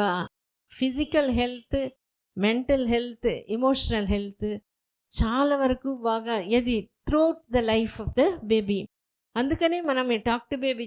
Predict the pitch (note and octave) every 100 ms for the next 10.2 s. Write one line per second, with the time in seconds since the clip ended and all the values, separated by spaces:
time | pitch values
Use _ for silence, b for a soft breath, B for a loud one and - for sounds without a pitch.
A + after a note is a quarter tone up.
0 | B3 A#3+ B3+ A3+ A3 G#3 G#3 G#3 - _
1 | _ - B3+ D4 E4+ E4 D4+ D4+ D4 -
2 | _ _ _ B3+ C#4 C4+ A#3+ A#3 B3+ B3+
3 | C4+ C4 B3 A#3 A3 A#3 A#3+ A3+ C4+ -
4 | D#4+ C#4 B3 D4 E4 E4 D#4 C#4 C4+ C4+
5 | C4+ C#4 C4+ A#3+ G#3+ B3 _ - C4 A3
6 | - G#3+ C#4+ G#3+ A3 A#3+ C4 C#4+ B3 A#3
7 | A3 B3+ A3+ G3+ A#3+ C#4 B3 C#4 _ _
8 | _ _ _ - - A#3+ A3 G#3+ G#3+ B3
9 | D#4 D#4 F4+ F#4+ D#4+ C4 A3 C4 D#4 E4+
10 | E4+